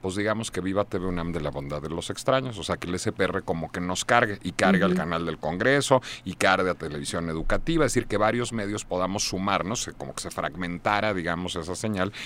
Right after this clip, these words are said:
Speaker 1: y tuviéramos, por eso, el canal de T V unam es treinta punto dos, es
Speaker 2: Ujú.
Speaker 1: decir, el punto es porque somos unos multiplexados. Bueno, a partir de eso, eso hubiera sido muy importante porque, pues, el S P R nomás tiene dieciséis repetidoras.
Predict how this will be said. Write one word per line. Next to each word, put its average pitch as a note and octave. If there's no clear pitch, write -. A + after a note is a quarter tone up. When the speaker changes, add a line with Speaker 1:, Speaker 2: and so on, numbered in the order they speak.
Speaker 1:
y A2+
tuviéramos, A2+
por B2+
eso, D3
el F2+
canal F#2+
de G2+
T G#2+
V G#2
unam G2
es G2
treinta F2+
punto D#2+
dos, -
es D2
Speaker 2:
Ujú. D2+
Speaker 1:
decir, E3
el F#2+
punto C3+
es -
porque F2+
somos F2
unos F2
multiplexados. E2
Bueno, C2+
a -
partir D#3+
de F#3+
eso, C#3
eso E3
hubiera D#3
sido D3
muy B2+
importante A#2+
porque, -
pues, -
el D#2+
S -
P F2+
R F2
nomás E2+
tiene F#2
dieciséis D#2+
repetidoras. A2+